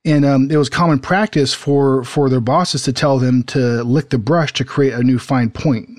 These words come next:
to the end of the brush. Um, one of the, uh, the alternatives to them doing that would be, you know, for them to spend more money on supplies, for them to wipe the brush off on stuff, you know, so it's, it's cheaper to have them just lick it.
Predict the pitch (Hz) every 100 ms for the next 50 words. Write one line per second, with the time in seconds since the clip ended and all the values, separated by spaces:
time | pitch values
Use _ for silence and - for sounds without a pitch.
0 | - - 127 123 117 107 127 123 101 -
1 | - - - - - _ - 127 120 117
2 | 110 117 147 135 120 127 151 123 117 127
3 | 131 - 202 226 151 127 - 135 135 127
4 | 120 117 - _ _ _ 131 135 131 120
5 | 147 156 123 120 123 120 113 - - _
6 | _ - 170 120 104 135 131 127 123 113
7 | - 131 - 135 127 127 127 127 120 120
8 | - 131 139 131 120 110 - 131 107 107
9 | - - _ - 120 113 107 - 120 104
10 | 113 117 110 120 - 113 117 110 113 -
11 | 110 107 113 107 - 107 - - 117 -
12 | 160 131 120 117 123 127 117 - 127 123
13 | 104 -